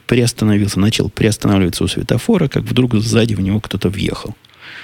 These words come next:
Как потом выяснилось, тот человек, который ехал сзади него, как-то не обратил внимания. И не подумал, что светофор может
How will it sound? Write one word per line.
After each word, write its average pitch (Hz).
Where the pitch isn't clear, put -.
Как -
потом 131
выяснилось, 107
тот -
человек, 107
который 98
ехал 98
сзади 98
него, 120
как-то -
не 101
обратил 95
внимания. 90
И 110
не 101
подумал, 120
что -
светофор -
может 92